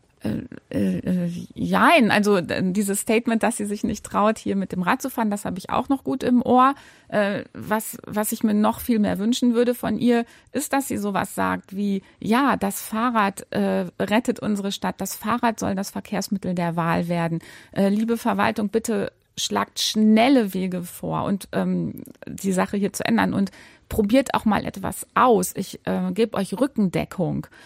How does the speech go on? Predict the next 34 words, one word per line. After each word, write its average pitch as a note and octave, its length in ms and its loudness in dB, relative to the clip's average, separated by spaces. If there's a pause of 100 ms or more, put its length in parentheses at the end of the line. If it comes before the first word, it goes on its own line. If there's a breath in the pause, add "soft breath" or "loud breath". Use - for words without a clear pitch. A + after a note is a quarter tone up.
(140 loud breath)
Ja, A#3 160 0
also G3+ 300 -2 (240 loud breath)
ich, - 240 -4
äh, G3+ 140 2
war G3+ 100 2
gestern A3+ 340 -2
erst - 240 -4
wieder G3 240 -4
in - 140 -4
einer, F#3+ 540 0
ähm, F#3 440 0
Sitzung G#3 640 -2
mit G#3+ 260 0
Vertreterinnen G3 800 -2
der F3+ 80 0
Bezirksvertretung - 800 -4
in - 140 -4
Ehrenfeld. F#3+ 500 -2 (500 loud breath)
Und, G#3+ 280 2 (100)
äh, - 80 -6 (100)
we-, - 300 0
wenn C4 240 6
dann A3+ 400 6
da G#3+ 180 2
die G#3+ 140 0
Planer A3 540 2
sagen, F#3 260 0
"Ja, E3+ 140 -4 (540 soft breath)
hier F3+ 140 0
das F3 160 0
mit F#3+ 140 0
dem F#3 140 4
Kölner F#3 280 2
Fahrradgürtel", F#3 720 0